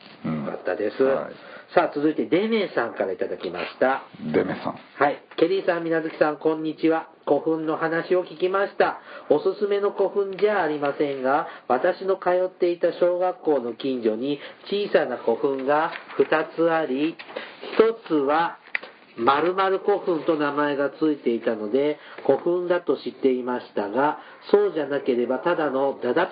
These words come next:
Speaker 2: 広い公園でした。私たちはよく大きめの段ボールを持ってきて、古墳のどの部分か今じゃわか-、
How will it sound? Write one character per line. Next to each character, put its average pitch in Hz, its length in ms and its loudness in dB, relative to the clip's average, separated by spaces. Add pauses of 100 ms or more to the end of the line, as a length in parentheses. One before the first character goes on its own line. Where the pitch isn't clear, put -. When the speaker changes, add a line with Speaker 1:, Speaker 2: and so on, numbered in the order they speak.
(140)
Speaker 2:
広 196 240 2
い 127 60 -4
公 139 260 0
園 135 160 -4
で 117 140 0
し - 180 -20
た。 87 160 -4 (400)
私 170 460 2
た 151 120 2
ち - 160 -2
は 123 120 2
よ 151 200 2
く 156 320 0
大 151 220 2
き 165 180 -4
め 160 160 0
の 165 280 0
段 151 340 0
ボ 165 80 4
ー 160 140 2
ル 127 180 0
を 113 60 -6
持 110 140 -2
っ - 80 -18
て 131 180 -2
き - 100 -20
て、 156 260 2 (240)
古 135 160 4
墳 160 380 -2
の 165 260 2
ど 160 160 2
の 180 160 2
部 151 180 2
分 131 320 -2
か 143 220 2 (200)
今 143 260 0
じ 123 100 2
ゃ 117 40 2
わ 117 140 0
か-、 143 280 0